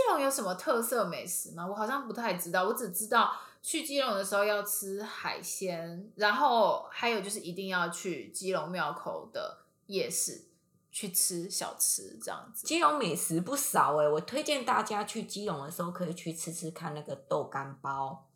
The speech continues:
Speaker 1: 欸，豆干呢是用黄豆做的，就是比较干的豆腐，但豆干包是什么啊？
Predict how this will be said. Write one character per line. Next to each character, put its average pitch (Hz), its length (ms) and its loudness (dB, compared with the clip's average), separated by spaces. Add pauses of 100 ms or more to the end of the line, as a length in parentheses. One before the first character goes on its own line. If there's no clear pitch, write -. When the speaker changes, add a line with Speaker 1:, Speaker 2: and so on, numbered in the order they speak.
Speaker 1:
欸， 320 480 2 (120)
豆 381 200 4
干 285 300 4
呢 277 160 -4
是 277 160 -2
用 254 180 2
黄 180 440 -4
豆 196 200 -2
做 131 320 -6
的， - 280 -6
就 226 100 -8
是 247 80 -8
比 208 100 -10
较 185 200 2 (120)
干 175 240 2
的 151 100 -4
豆 139 260 -4
腐， - 160 -16 (100)
但 254 260 -6 (220)
豆 262 220 0
干 196 360 -2
包 185 220 -2
是 196 160 -4
什 - 260 0
么 - 200 -14
啊？ - 240 -12